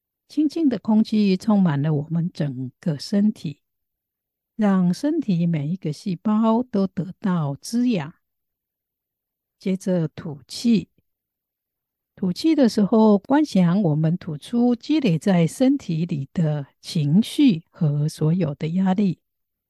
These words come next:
心里也同时告诉自己：放松，放松，放松。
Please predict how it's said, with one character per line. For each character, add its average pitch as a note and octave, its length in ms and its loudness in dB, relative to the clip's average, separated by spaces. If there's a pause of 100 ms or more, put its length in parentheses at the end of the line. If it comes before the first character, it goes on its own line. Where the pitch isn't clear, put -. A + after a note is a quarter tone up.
(400)
心 F4 260 -4
里 A#3+ 120 4
也 D#3+ 160 0
同 E3 240 0
时 - 220 -6
告 G3 180 0
诉 F3+ 220 -4
自 F3+ 200 -6
己： E3 360 -12 (680)
放 D#3 260 0
松， A3+ 640 4 (240)
放 D#3 320 0
松， D#3+ 640 2 (260)
放 D3+ 240 -2 (100)
松。 G3 540 4